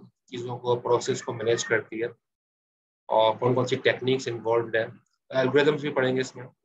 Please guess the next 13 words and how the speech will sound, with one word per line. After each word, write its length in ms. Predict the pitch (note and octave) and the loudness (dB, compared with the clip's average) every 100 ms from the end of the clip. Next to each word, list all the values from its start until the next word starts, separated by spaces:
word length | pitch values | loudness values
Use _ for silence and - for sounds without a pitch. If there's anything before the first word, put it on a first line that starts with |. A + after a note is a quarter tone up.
| _ _ _ _ _ | _ _ _ _ _
ठीक 100 | - | -10
है, 60 | C3+ | -8
तो 120 | C3 B2+ B2+ B2 - | -4 -2 0 -2 0
वो 160 | C#3+ D3 | 4 4
फिर 200 | C#3+ C#3 | 6 6
हम 420 | C3+ C3+ B2+ C3 | 4 2 -6 -4
टेक्निक्स 360 | C3 A#2+ C3+ C3+ | -2 0 2 0
को, 200 | - C3 | 2 2
एल्गोरिथम्स 440 | B2 B2 B2 C3 | 2 2 0 -2
को 100 | - | -2
हम 80 | B2+ | -4
पढ़ेंगे, 300 | B2 A#2 A#2+ | 0 0 0
तो 840 | C#3 - _ _ _ _ _ - | -6 -10 _ _ _ _ _ -4